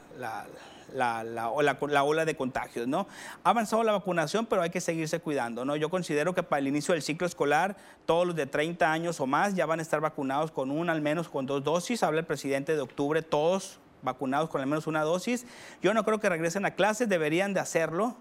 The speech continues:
regresar a clases presenciales en las escuelas donde sí tengan las condiciones, en las escuelas particulares, en las escuelas primarias que tengan condiciones de limpieza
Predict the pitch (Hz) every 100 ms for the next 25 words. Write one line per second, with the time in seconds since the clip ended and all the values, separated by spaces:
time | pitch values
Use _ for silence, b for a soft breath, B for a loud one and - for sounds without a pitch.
0 | - - 139 131 147 156 165 160 170 170
1 | 151 135 147 147 185 - B B - 170
2 | 180 170 - 196 233 220 180 - - 233
3 | 240 214 202 202 180 165 147 131 147 139
4 | 170 165 143 - 147 156 156 147 139 147
5 | 135 135 151 151 139 120 120 139 160 -
6 | 131 147 160 143 139 151 147 135 135 139
7 | 151 143 127 127 123 147 151 - 202